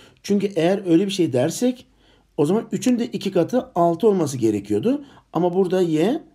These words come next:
sekiz arkadaşlar. O zaman şöyle düşünüyorum. Ben X'i ne yaparsam biri elde, ikiyi elde ederim arkadaşlar.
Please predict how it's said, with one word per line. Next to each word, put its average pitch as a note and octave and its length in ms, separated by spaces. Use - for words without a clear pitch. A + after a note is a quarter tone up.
sekiz E3 360
arkadaşlar. - 540
O C3 80
zaman F#3+ 200
şöyle B3 260
düşünüyorum. A2+ 500
Ben F3+ 140
X'i A#3 640
ne C#3+ 140
yaparsam A3+ 760
biri D#3 280
elde, E3 440
ikiyi G3 380
elde C#3+ 200
ederim F#2+ 220
arkadaşlar. E2 540